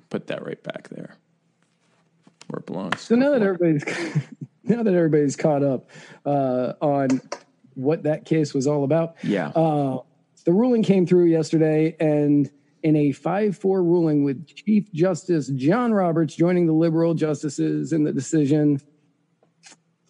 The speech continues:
Speaker 2: it was shot down, which surprised the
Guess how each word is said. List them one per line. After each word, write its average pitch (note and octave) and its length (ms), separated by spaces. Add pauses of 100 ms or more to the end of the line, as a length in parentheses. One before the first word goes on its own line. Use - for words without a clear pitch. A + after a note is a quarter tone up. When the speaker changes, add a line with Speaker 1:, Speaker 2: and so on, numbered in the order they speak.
(800)
Speaker 2:
it D3 240
was A#2+ 560
shot - 360 (100)
down, - 380 (2750)
which D3+ 220
surprised C#3 1120
the A#2+ 300